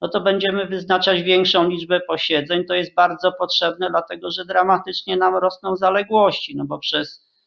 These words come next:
przez parę miesięcy już właściwie, mm, nie orzekamy, bo część posiedzeń była odwołana, a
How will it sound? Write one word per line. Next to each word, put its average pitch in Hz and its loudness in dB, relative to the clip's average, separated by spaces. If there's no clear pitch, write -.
przez - -6
parę 160 6
miesięcy 160 4
już 151 -2
właściwie, 151 0
mm, 139 0
nie 170 6
orzekamy, 147 2
bo 143 -4
część 147 -4
posiedzeń 143 -4
była 143 2
odwołana, 139 4
a 139 4